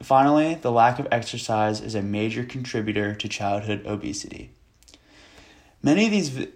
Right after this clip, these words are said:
visible childhood obesity signs can contribute to the symptoms that children face.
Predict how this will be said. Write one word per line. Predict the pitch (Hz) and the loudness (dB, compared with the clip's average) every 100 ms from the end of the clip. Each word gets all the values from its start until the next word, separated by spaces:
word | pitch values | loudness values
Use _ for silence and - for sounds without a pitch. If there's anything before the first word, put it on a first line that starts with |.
| - | -12
visible | 135 139 127 127 | -2 0 2 0
childhood | 123 123 113 113 117 | 0 2 4 4 2
obesity | 113 110 110 - 110 | 0 -2 -4 -4 -4
signs | - 104 101 104 110 - | -4 -4 -2 -2 -4 -8
can | - 120 | -8 -6
contribute | 123 117 120 139 | -4 -4 -2 -2
to | 143 | -2
the | 143 | -6
symptoms | 135 - 117 107 113 117 117 - - | -4 -4 -4 -2 -2 -2 -2 -6 -6
that | 117 - - | 0 0 -2
children | - 113 113 | -4 -4 -4
face. | 113 143 - - - | -4 -6 -6 -12 -14